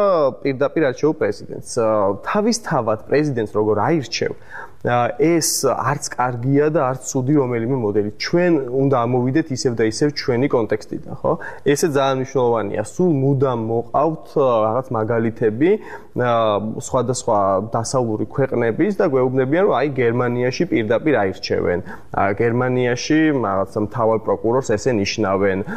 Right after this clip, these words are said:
ა, საფრანგეთში შერეული მოდელია და ამიტომ საქართველოშიც უნდა იყოს. ამერიკაში პრეზ-, საპრეზიდენტო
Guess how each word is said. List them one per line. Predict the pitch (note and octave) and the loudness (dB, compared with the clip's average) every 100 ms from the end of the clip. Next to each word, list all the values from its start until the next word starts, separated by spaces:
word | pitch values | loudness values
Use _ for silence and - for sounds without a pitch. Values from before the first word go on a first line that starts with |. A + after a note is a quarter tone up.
| - | -10
ა, | - A2 G2 | -4 0 0
საფრანგეთში | - C3 - C#3+ C3+ C3+ - E3+ E3 D#3 A#2 A2+ | 0 -2 0 0 0 -2 0 2 4 4 2 0
შერეული | - A#2 A2 A2 A#2 C3 | 0 0 2 2 2 0
მოდელია | G#2 G2+ A2 G#2+ A2+ | 0 0 0 2 2
და | A#2 | 0
ამიტომ | G#2 A2 A2+ | -2 -2 -2
საქართველოშიც | G#2+ G2+ G#2+ G2 - A#2 | -4 -2 0 0 -2 -2
უნდა | G#2 F#2+ | 0 0
იყოს. | F2+ F#2 G2+ B2 - - | 0 0 0 -2 -6 -8
ამერიკაში | - A#2 C3+ C3 C3 C3 - D#3+ D3+ | -2 2 2 2 0 -2 0 0 0
პრეზ-, | G2+ A2+ A2+ G#2+ | 0 0 0 -4
საპრეზიდენტო | - A#2 A#2 A2+ A2 A2 G2+ | -2 -2 0 0 2 0 2